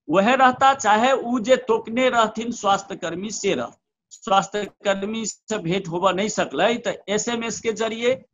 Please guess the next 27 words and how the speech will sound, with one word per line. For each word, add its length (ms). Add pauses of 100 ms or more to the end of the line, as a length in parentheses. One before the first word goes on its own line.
(120)
या 180
फोन 400
के 160
जरिए 560 (240)
हुनका 320
जे 160
छै 200
से 220
हुनका 380
स्वास्थ्य 440
कर्मी 340
के 300 (260)
ई 100
बार-बार 540
जे 140
छै 160
से 180
जानकारी 540
लेबऽ 340
पड़तै 440
और 140
स्वास्थ्य 380
कर्मी 300
के 140
जानकारी 520
देबऽ 320
पड़तै 400